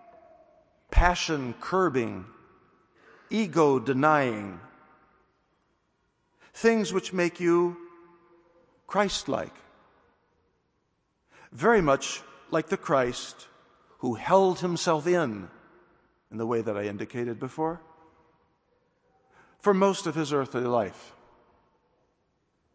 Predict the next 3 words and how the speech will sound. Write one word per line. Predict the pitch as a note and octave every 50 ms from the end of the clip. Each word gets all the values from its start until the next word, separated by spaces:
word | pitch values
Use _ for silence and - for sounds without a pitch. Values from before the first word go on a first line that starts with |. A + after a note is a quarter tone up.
| _ _ _ _ _ _ _ _ _ _ _ _ _ _ _ _ _ - - - - - _ -
Transfiguration | - F#3 F#3+ G#3+ G#3+ G3+ - - A3 F#3 E3+ G3 F#3 F#3 F#3 F#3 F3+ - - E3+ D3+
for | C3 C#3+ D3 D#3 E3+
us | F#3+ G#3+ - - - - - - -